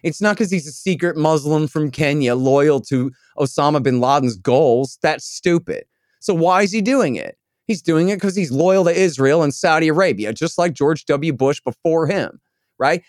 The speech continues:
Because just like with the medical industry, our government has been captured, you know, by its satellites, by its client states around the world. And, and the, the Saudi lobby and the Israel lobby have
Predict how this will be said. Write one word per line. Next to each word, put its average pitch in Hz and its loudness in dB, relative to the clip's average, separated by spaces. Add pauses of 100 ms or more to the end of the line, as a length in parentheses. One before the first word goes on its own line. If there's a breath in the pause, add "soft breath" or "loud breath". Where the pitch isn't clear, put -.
Because 143 -4
just - -6
like 180 0
with 180 -2
the 156 0
medical 175 0
industry, 127 -2 (140 soft breath)
our 170 2
government 165 0
has 156 -2
been 165 -2
captured, 123 -2 (420)
you 151 0
know, 143 2 (100)
by 156 0
its 170 -2
satellites, 180 -2 (320)
by 156 2
its 170 -4 (180)
client 170 -2
states - -4
around 139 0
the 156 -4
world. 151 -4 (220)
And, - -10
and 127 -4
the, 127 -4
the 127 -2
Saudi 165 0
lobby 160 0
and 143 -2
the 139 -6
Israel 151 0
lobby 147 0 (180 soft breath)
have 139 0